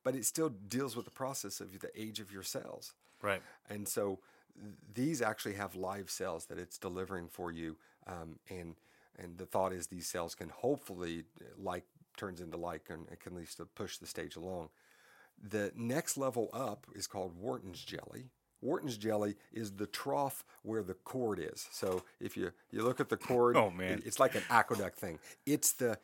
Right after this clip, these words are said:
Speaker 1: it's, it's not the blood flowing in your veins. It's the tissue around it that supports it or keeps it alive.
Speaker 2: Okay.
Speaker 1: It has almost three times the amount of mesenchymal cells, and it is,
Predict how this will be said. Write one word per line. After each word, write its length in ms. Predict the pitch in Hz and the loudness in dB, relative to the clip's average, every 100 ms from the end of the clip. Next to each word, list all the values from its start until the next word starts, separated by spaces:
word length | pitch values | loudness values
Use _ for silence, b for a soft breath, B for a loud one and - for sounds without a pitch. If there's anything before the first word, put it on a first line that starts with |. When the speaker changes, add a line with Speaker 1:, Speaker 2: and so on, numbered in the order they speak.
| b - | b -4
Speaker 1:
it's, 400 | 135 - - - | 0 2 2 2
it's 240 | 143 - | -2 0
not 280 | 127 131 151 | 2 2 0
the 100 | 101 | -4
blood 480 | 82 90 101 123 127 | -8 -6 0 0 0
flowing 300 | - 131 127 | 4 6 6
in 100 | 120 | 2
your 100 | 117 | 2
veins. 360 | 120 123 120 98 | 4 2 0 -2
It's 140 | - | -4
the 100 | 95 | -6
tissue 420 | - - 123 123 | -4 -2 0 0
around 300 | 101 101 98 | 0 0 -2
it 80 | 92 | -4
that 100 | 80 | -6
supports 480 | - 85 - 98 - | -8 -4 0 0 -2
it 60 | |
or 40 | 80 | -8
keeps 300 | - 87 - | -8 -8 -6
it 60 | |
alive. 300 | 80 80 76 78 | -6 -4 -6 -6
Speaker 2:
Okay. 200 | 92 92 113 | -6 -6 -4
Speaker 1:
It 80 | 113 | -2
has 140 | 127 | -2
almost 360 | 135 123 - - | -2 -2 -6 -4
three 200 | 120 117 | -4 -4
times 420 | - 107 110 98 | -6 -4 -4 -4
the 120 | 92 | -6
amount 240 | 87 87 82 | -6 -6 -6
of 60 | |
mesenchymal 600 | 87 82 85 - 87 78 | -6 -6 -10 -8 -8 -8
cells, 260 | - 85 85 | -10 -12 -10
and 140 | 85 | -6
it 120 | 95 | -4
is, 240 | 92 90 | -2 -4